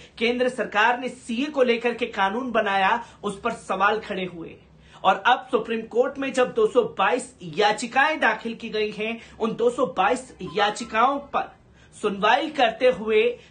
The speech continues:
पहले केंद्र सरकार को नोटिस जारी किया। केंद्र सरकार को सुनने के बाद जो है, अब राज्य सरकार, खासतौर पर असम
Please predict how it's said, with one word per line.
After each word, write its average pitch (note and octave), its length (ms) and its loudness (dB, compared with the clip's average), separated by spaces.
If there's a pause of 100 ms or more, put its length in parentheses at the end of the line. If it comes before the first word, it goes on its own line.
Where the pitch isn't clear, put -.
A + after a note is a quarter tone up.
पहले G#3+ 340 2
केंद्र G#3+ 340 -4
सरकार G3+ 480 -2
को A#3+ 140 -4
नोटिस A#3+ 400 -4
जारी A#3+ 240 2
किया। B3+ 280 4
केंद्र G#3 340 -6
सरकार G#3 520 0
को A3+ 140 -6
सुनने G#3+ 360 -8
के G#3+ 120 -12
बाद A3 420 2
जो B3+ 200 4
है, B3+ 180 4 (340)
अब C#4 220 2 (160)
राज्य G#3 400 0
सरकार, G#3+ 560 0 (120)
खासतौर G#3+ 380 0
पर - 320 0
असम C4+ 320 0